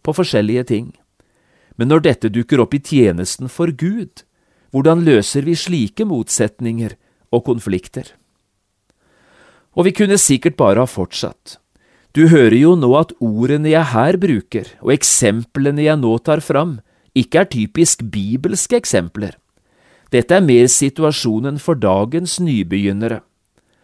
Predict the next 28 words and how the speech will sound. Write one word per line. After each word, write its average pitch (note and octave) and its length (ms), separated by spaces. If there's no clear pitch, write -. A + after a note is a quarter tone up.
Og C#3 200
dette D#3 340
har D#3+ 180
jeg E3 160
selv D#3+ 460
sett - 540
på C#3+ 100
nært A2+ 440
hold A2 340
mange B2+ 580
ganger, A#2+ 460
hvordan B2+ 260
det D3+ 80
kan D3+ 220
være D#3 400
vanskelig C#3+ 800
for F#3+ 260
unge C3 320
mennesker G#2+ 680
å A#2+ 80
komme B2+ 320
i B2+ 80
gang G2+ 340
i C3+ 80
tjenesten. F#2 600
De E3 160
står D#3 320
alltid B2 560